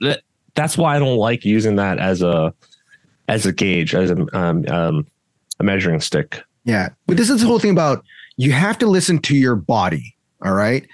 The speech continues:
Speaker 2: If a thing keeps on getting hurt, uh, habitually over and over again, then maybe you're doing something wrong. Maybe you're falling wrong. Maybe someone's throwing you a certain way or something. This is where you have to listen to your own body and figure out what's going on. Do I need to start using tape?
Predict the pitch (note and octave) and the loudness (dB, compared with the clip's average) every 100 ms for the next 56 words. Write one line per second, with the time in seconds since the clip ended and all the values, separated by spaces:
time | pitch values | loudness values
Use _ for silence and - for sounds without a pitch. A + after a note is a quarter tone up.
0 | - - - C#3 C3 D3 G3 B3 A3 F3 | -20 -20 -4 -2 0 0 0 0 0 0
1 | F3 D#3 C#3+ C3 B2 C3+ C3+ - _ - | 0 2 0 0 0 0 -2 -6 _ -4
2 | B2 G#2+ F#2+ - - - B2 - A#2+ A#2 | 0 -2 -4 -6 -6 -2 -2 0 0 2
3 | A#2+ A#2+ A#2+ G#2+ G2+ G#2+ G#2 G#2 G2 G2+ | 2 2 2 0 0 0 0 0 -2 -4
4 | - - C3 C3 D3 F3 E3+ C#3 C3+ C#3 | -10 -4 0 2 4 4 2 2 2 2
5 | C3+ C3+ B2 A2 A2 G2 G2+ G#2 G#2 G#2+ | 2 2 0 2 2 0 0 -2 -2 0
6 | A#2 A#2+ B2 A2 A2 G#2+ G#2+ G#2+ G#2 G#2+ | 0 0 0 0 2 2 0 0 0 0
7 | - - - G#2+ A2 G#2+ - F2+ G#2 G2+ | -2 -4 -2 0 2 0 -2 -2 -2 0
8 | G2 G#2 - - G2+ F#2 G2+ F#2+ - - | 0 -2 -6 -4 -4 -2 -2 -2 -6 -16
9 | - - - A2 E3+ G#3 A#3+ G#3+ F#3 F3 | -18 -18 -12 -2 0 2 2 2 2 2
10 | E3+ C#3+ B2 G#2+ D#3+ D#3+ E3 B2+ A#2 A#2 | 0 0 0 0 0 0 0 2 2 0
11 | A#2+ A#2 A#2 B2+ A#2+ F#2+ G2 G#2 - B2+ | 0 -2 -2 0 0 0 -2 -2 -2 0
12 | C#3+ F#3+ A2 - _ _ _ - - - | 0 0 -2 -6 _ _ _ -20 -20 -20
13 | _ _ B2+ D3 D3 D3 C#3 C#3 C3+ A2+ | _ _ 2 2 4 2 2 0 0 2
14 | B2+ A#2 D#3 F#2 | 2 0 -2 -2